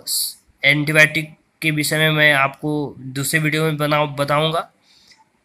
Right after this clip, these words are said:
Sumo Cold का डोज जो होता है वह सुबह और शाम,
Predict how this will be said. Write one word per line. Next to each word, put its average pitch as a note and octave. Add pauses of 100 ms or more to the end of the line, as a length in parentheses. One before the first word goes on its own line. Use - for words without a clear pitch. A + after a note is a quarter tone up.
(220)
Sumo F#3+
Cold G#3
का G3
डोज F3+
जो F3
होता D#3+
है D#3+ (440)
वह D#3
सुबह E3
और D3
शाम, C#3